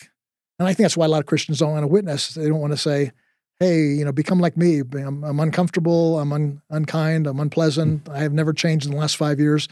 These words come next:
Speaker 2: Mm.
Speaker 1: So why don't you join my Christian family?"
Speaker 2: <laughs>
Speaker 1: Uh, it doesn't make, you know, and so it has to do with our,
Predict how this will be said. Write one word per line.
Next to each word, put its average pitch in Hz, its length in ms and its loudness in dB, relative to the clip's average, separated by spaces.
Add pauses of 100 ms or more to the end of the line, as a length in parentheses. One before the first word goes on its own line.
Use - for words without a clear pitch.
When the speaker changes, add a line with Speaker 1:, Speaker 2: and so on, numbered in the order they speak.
(120)
Speaker 2:
Mm. 90 200 -8
Speaker 1:
So 165 120 0
why 151 100 2
don't 160 140 -2
you 160 80 2
join 156 260 2
my 147 100 0
Christian 143 380 0
family?" 147 400 2
Speaker 2:
<laughs> 127 80 -8 (480)
Speaker 1:
Uh, 143 140 -2
it 151 180 -4
doesn't 156 220 2
make, 147 180 -2
you 170 120 -4
know, 131 140 -6 (240)
and 151 160 -6
so 156 180 2
it 147 100 0
has 151 220 -2 (100)
to - 80 -10
do 151 180 0
with 143 160 -2
our, 139 180 -4